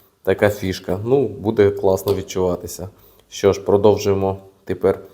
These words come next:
додавати сюди деякі особливості зараз додамо. За допомогою спецінструменту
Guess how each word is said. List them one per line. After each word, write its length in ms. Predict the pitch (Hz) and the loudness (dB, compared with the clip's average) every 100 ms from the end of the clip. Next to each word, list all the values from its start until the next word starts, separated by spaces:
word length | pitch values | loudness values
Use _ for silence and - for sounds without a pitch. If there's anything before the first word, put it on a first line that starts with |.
| _ | _
додавати 600 | - 98 95 101 110 110 | -2 2 4 6 4 2
сюди 480 | 98 95 85 104 107 - _ _ _ _ _ | -4 -6 -2 -2 -4 -16 _ _ _ _ _
деякі 640 | 101 95 107 101 98 101 101 - _ _ _ - | -8 4 6 6 2 -2 -2 -8 _ _ _ 2
особливості 920 | 110 - 120 123 120 104 101 - 95 | 4 6 6 8 8 6 2 0 -2
зараз 360 | 98 98 95 | 0 0 -2
додамо. 540 | 92 98 101 98 - - - _ _ _ _ _ | -4 -4 -4 -4 -8 -14 -18 _ _ _ _ _
За 280 | 107 101 123 | 0 4 4
допомогою 840 | 117 117 120 123 123 104 104 104 101 | 6 2 2 6 6 6 4 2 -2
спецінструменту 1600 | - - 104 101 104 101 - - 92 98 107 110 143 156 151 | -8 0 0 0 -2 -4 -6 -8 -4 -2 0 2 2 2 0